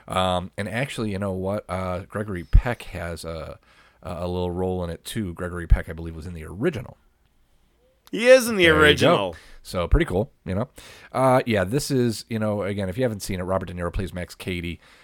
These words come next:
Speaker 1: and, you know, it is, is very much what Bray Wyatt's, you know, Swamp character was. It was that very maniacal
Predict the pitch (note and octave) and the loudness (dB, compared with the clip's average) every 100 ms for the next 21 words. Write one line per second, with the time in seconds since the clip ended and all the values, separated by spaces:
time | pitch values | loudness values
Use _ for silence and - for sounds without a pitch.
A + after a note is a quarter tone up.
0 | _ - F2+ F2 F2+ F2 - F#2+ F#2 F#2 | _ -10 -8 -8 -8 -12 -16 -14 -12 -10
1 | E2 F#2 D#2+ D#2+ F2+ F#2+ E2+ F#2+ F#2 E2+ | -8 -8 -10 -10 -8 -8 -6 -4 -4 -4
2 | E2 E2 - E2 - - F2+ E2+ E2 E2 | -6 -8 -10 -14 -6 -4 -4 -4 -6 -6
3 | D#2+ D#2 - E2+ E2 - - D#2+ - - | -8 -12 -12 -10 -10 -10 -10 -12 -12 -12
4 | E2 D2+ D2+ D2 C#2 - D#2 C#2 E2 E2 | -12 -14 -16 -16 -16 -14 -14 -10 -10 -10
5 | D#2+ - E2 E2+ D#2+ D#2 D#2 D#2+ D2+ D2+ | -12 -12 -12 -10 -10 -12 -12 -12 -12 -12
6 | - D#2+ C#2+ | -10 -10 -12